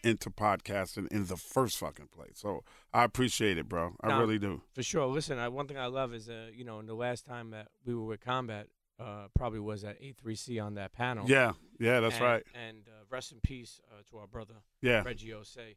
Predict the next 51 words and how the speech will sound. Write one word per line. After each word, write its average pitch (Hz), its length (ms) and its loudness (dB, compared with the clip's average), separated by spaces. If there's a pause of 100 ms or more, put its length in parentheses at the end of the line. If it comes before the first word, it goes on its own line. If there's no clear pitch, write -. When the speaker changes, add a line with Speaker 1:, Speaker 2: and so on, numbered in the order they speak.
(100)
Speaker 1:
That's 107 200 0
right. 113 300 4
Speaker 2:
Um, 120 400 -6 (140)
you 147 120 -12
know, 120 220 -10
and 120 220 -16
you 156 220 -2
have 131 120 0
vocally, 139 380 -4
that's 160 120 -6
one 180 180 -6
thing 170 140 -12
I 147 140 -10
always 147 260 -10
loved 139 200 -8
about 117 320 -10
you. 113 120 -18
Like, 104 220 -14 (560)
you, 127 140 -20 (100)
you, - 460 -18
<laughs> 127 40 -10
that, 143 160 2
yo, 135 300 2 (300)
you 139 140 0
are 127 40 2
straight 143 340 0
to 151 80 -2
the 131 60 -4
point, 120 340 4
man. 110 220 -12
Like, 104 180 -10
you 117 120 -16
know, 117 60 -8
you 113 160 -8
tell 135 280 0
it 131 60 -2
how 131 220 0
it 123 100 -8
is. 135 180 -8
If 120 160 -16
you 143 80 0
don't 139 140 0
like 151 220 -10
it, 131 60 -20
well, 131 120 -10
sorry, 143 300 -2
that's 139 180 -10
the 139 80 -20
way 120 160 -10
it 113 100 -16
is. 120 300 -16